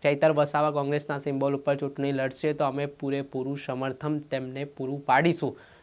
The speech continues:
પણ જો નહીં લડે તો તેમણે આ બાબતે વાંધો પણ ઉઠાવ્યો હતો અને હાઈકમાન્ડ સુધી વાત પહોંચાડવાની વાત પણ કહી છે. જો કે સંદીપ માંગરોલાની આ જે માંગ છે તે અશક્ય છે, કારણ કે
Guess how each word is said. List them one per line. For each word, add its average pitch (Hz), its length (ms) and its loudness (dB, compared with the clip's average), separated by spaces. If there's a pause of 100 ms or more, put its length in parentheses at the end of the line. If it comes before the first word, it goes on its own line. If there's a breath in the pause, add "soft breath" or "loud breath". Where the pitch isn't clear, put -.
(120)
પણ 143 160 0
જો 139 140 2
નહીં 131 460 0
લડે 143 360 0
તો - 480 2 (180 loud breath)
તેમણે 139 320 4 (100)
આ 131 140 2
બાબતે 135 420 2
વાંધો 127 420 0
પણ 147 200 -2
ઉઠાવ્યો 139 420 0
હતો 143 100 -2
અને 170 100 0
હાઈકમાન્ડ 135 680 -2
સુધી 139 300 -2
વાત 135 320 4
પહોંચાડવાની 127 680 -2
વાત 135 320 0
પણ 170 140 2
કહી 131 200 0
છે. 123 200 -6 (520 loud breath)
જો 185 120 6
કે 208 80 6
સંદીપ 202 340 8
માંગરોલાની 185 920 8 (180)
આ 156 200 8
જે 151 160 2
માંગ 170 380 10
છે 208 280 2
તે 196 140 0
અશક્ય 170 680 2
છે, 170 160 0
કારણ 156 480 4
કે 156 340 2